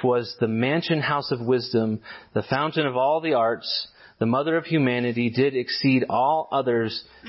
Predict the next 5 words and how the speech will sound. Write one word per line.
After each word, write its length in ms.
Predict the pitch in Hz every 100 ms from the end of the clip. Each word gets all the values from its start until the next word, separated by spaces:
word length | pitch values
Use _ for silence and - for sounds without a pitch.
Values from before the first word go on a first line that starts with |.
| -
in 180 | 117 113
blindness 680 | 117 127 135 127 123 113 -
and 180 | 113 110
madness." 760 | 107 98 92 90 - - - - - _ _ _ _ _ _ _ _ _ _ _ 320 302 _ _ _ _ _ _ _ _ _ _ _ _ _ _ _
And 100 | -